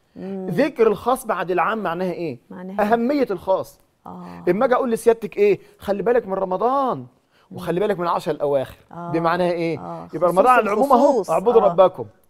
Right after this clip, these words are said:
Speaker 1: آه.
Speaker 2: انما العشر الأواخر بقى لا،
Speaker 1: ده،
Speaker 2: ركزي
Speaker 1: آه،
Speaker 2: قوي.
Speaker 1: آه.
Speaker 2: يبقى هنا، يبقى هنا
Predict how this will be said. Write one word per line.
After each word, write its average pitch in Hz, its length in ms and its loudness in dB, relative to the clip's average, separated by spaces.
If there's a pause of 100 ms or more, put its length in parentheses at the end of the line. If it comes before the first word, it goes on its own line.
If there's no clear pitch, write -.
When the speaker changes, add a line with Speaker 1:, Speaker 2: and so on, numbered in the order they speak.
(140)
Speaker 1:
آه. 175 180 0
Speaker 2:
انما 226 240 2
العشر 226 280 0
الأواخر 208 280 4
بقى 233 340 -4 (100)
لا، 185 160 -2
Speaker 1:
ده، 185 140 0
Speaker 2:
ركزي 175 320 -4
Speaker 1:
آه، - 20 0
Speaker 2:
قوي. 135 260 -2 (180)
Speaker 1:
آه. 180 180 -16 (500)
Speaker 2:
يبقى 180 380 0
هنا، 240 220 0
يبقى 190 260 -2
هنا 240 160 -2